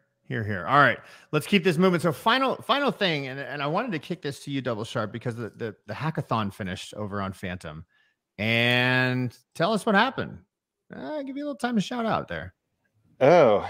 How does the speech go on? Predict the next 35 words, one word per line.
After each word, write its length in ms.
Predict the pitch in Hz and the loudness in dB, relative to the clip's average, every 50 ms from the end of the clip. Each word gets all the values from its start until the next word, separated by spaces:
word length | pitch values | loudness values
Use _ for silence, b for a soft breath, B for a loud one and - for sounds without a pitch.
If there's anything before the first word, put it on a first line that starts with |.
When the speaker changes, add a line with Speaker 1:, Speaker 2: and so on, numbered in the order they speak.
| B B - | B B 2
Speaker 2:
well, 460 | - 143 147 156 147 151 175 180 180 - | 6 10 10 12 12 10 8 6 2 -4
so 300 | - - 151 143 143 139 | 6 10 12 12 12 12
the, 500 | 117 107 131 135 127 123 123 120 120 - | 10 8 6 6 6 6 6 4 4 2
the 140 | 113 120 113 | 0 -2 -2
first 320 | - - 131 131 131 - | 0 0 0 0 0 -2
place 280 | - 135 123 127 - - | 0 2 2 2 0 -2
prize 460 | - - 110 104 107 107 117 110 - | 0 2 4 4 4 4 2 0 0
was, 640 | 101 104 101 98 101 104 107 104 - - - - - | 0 2 4 4 2 2 0 -2 -4 -6 -6 -4 -2
um, 400 | 104 101 101 104 101 95 92 - _ | -2 0 0 -2 -4 -6 -8 -12 _
Paint 220 | - 107 107 104 - | -4 -4 -4 -4 -6
Swap's 460 | - - 101 98 92 - - - - | -4 0 0 0 0 -2 -6 -14 -8
game 340 | - 101 98 95 98 98 92 | -6 -4 -2 -2 -4 -4 -4
S 220 | 92 95 92 - - - - | -4 -4 -4 -6 -10 -12 -8
four, 280 | - 92 92 95 101 | -4 -2 0 0 0
which 340 | 90 87 87 - - - b b b b b b b b _ | -2 -4 -8 -10 -12 -16 b b b b b b b b _
someone 480 | - - - - 101 95 98 101 98 95 | -14 -8 -6 -4 -4 -2 -4 -4 -4 -4
on 100 | 92 92 | -4 -4
this 160 | 92 95 - | -6 -6 -8
show 300 | - - 92 90 90 90 | -8 -6 -4 -4 -4 -4
helped, 460 | 87 90 87 87 87 - _ - - - - - _ _ | -4 -4 -4 -4 -4 -6 _ -20 -20 -20 -20 -20 _ _
uh, 160 | 92 87 87 85 | -8 -6 -6 -6
with 120 | 85 85 | -6 -8
some 160 | - - 90 82 | -8 -10 -10 -8
of 60 | 82 | -8
the 100 | 95 92 | -8 -8
contracts. 760 | - - 87 82 - - 85 82 80 82 - - - - - - - | -8 -8 -10 -10 -10 -12 -12 -12 -12 -14 -16 -18 -20 -20 -14 -10 -8
It 40 | |
was 200 | 82 82 82 - | -6 -6 -8 -8
me. 300 | 87 85 80 80 82 82 - _ _ _ _ _ _ _ _ _ _ _ _ - - - | -10 -10 -10 -10 -10 -12 -14 _ _ _ _ _ _ _ _ _ _ _ _ -20 -18 -16
Like 160 | 80 - - - | -16 -16 -18 -20
that. 220 | - 80 78 - B B B B B B B B B - | -20 -20 -20 -20 B B B B B B B B B 4
Um, 300 | 104 101 101 98 92 90 | 6 6 8 8 6 6
Speaker 1:
Okay. 260 | 90 95 95 90 - _ _ - | 4 2 2 -2 -6 _ _ 0
Speaker 2:
which 280 | 101 107 101 - - - | 2 2 2 2 2 -2
was, 100 | - 113 | -2 2